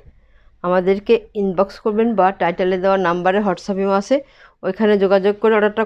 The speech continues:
কনফার্ম করবেন। ড্রেসগুলা অনেক সফট।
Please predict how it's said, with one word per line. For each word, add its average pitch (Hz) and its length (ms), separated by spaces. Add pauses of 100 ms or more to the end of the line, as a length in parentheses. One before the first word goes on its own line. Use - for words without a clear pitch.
কনফার্ম 208 320 (100)
করবেন। 220 280 (2250)
ড্রেসগুলা 214 680 (720)
অনেক 208 240 (240)
সফট। 214 360